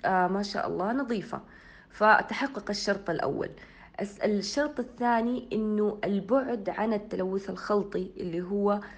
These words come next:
نقل الميكروبات من طعام لآخر، لأنه ليس كل، يعني ليست كل الأطعمة سوف تطهى بنفس درجة الحرارة. فإذا ابتعدنا عن نقل الميكروبات من طعام لآخر فإحنا على الأقل قللنا التلوث بنسبة أخرى،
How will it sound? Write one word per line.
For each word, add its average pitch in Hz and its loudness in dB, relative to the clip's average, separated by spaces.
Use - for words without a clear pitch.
نقل 202 2
الميكروبات 165 -2
من 180 -2
طعام 202 2
لآخر، 240 0
لأنه 202 0
ليس 262 2
كل، 208 -4
يعني 175 0
ليست 247 2
كل 269 2
الأطعمة 220 0
سوف 233 -2
تطهى 214 -4
بنفس 208 -2
درجة 196 0
الحرارة. 170 -2
فإذا 214 2
ابتعدنا 196 0
عن 180 0
نقل 220 -2
الميكروبات 190 0
من 180 -2
طعام 208 0
لآخر 214 0
فإحنا 208 -4
على 185 0
الأقل 202 -2
قللنا 190 -2
التلوث 190 0
بنسبة 196 0
أخرى، - -6